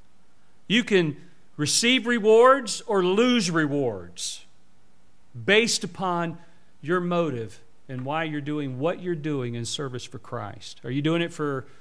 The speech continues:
accolades? You doing it for gain? You doing it for, to show off to people? You doing it to make yourself feel good, make yourself look good, or any of those things? The fire is going to test that. It's not gonna stand the test of fire.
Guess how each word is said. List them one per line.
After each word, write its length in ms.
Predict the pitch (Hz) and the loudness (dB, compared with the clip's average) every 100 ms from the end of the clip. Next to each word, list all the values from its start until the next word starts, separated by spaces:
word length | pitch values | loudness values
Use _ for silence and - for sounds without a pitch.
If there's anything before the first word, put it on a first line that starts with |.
| - - | -18 -6
accolades? 600 | 139 147 185 220 262 190 | -4 0 2 4 2 -2
You 60 | 135 | 0
doing 220 | 139 147 | 2 2
it 120 | 151 | 0
for 240 | 147 131 | -2 -4
gain? 480 | 117 123 139 180 233 | 0 0 2 0 -2
You 80 | 185 | -4
doing 220 | 135 139 | -2 -2
it 160 | 143 143 | -2 -4
for, 400 | - 131 120 117 - - - | -4 -2 -2 -2 -10 -18 -12
to 80 | - | -8
show 340 | - 143 156 | -4 0 4
off 240 | 180 202 | 4 4
to 80 | 208 | -2
people? 400 | - 196 202 233 | -4 -4 -2 -4
You 140 | 208 127 | -2 -2
doing 200 | 131 147 | 0 -2
it 140 | 151 | -4
to 60 | 135 | -6
make 180 | 143 | -6
yourself 360 | 135 - 143 131 | -6 -6 -4 -6
feel 280 | - 202 220 | 0 2 2
good, 340 | 185 214 202 | 4 2 2
make 200 | 165 139 | -2 -6
yourself 340 | 123 - 127 143 | -10 -6 -6 0
look 300 | 151 220 185 | 2 2 4
good, 340 | 214 214 208 | 4 4 4
or 80 | 139 | 2
any 220 | 165 220 | 2 0
of 60 | 214 | 2
those 260 | 226 - | 2 0
things? 560 | - 226 240 233 233 - - - - - - - - - - - - - - - - - - - - - - - - - | -2 -2 -4 -6 -8 -12 -16 -18 -18 -18 -18 -18 -18 -18 -18 -18 -18 -18 -18 -18 -18 -18 -18 -18 -18 -18 -18 -18 -18 -10
The 80 | 135 | -8
fire 460 | - 160 202 214 165 | 2 6 6 6 4
is 200 | 151 - | 0 -2
going 240 | 160 156 | 0 0
to 60 | 127 | -2
test 500 | - - 190 - - | -6 -2 -2 -2 -4
that. 340 | 113 101 82 - | -4 -6 -8 -10
It's 200 | 120 - | -6 -2
not 180 | 175 | -2
gonna 140 | 185 180 | -2 -4
stand 560 | - - 180 170 143 | -2 -2 -2 -2 -2
the 60 | 135 | -4
test 440 | - 143 135 - | -6 -6 -4 -6
of 60 | 127 | -10
fire. 540 | - 175 220 123 85 | -2 -2 0 -4 -8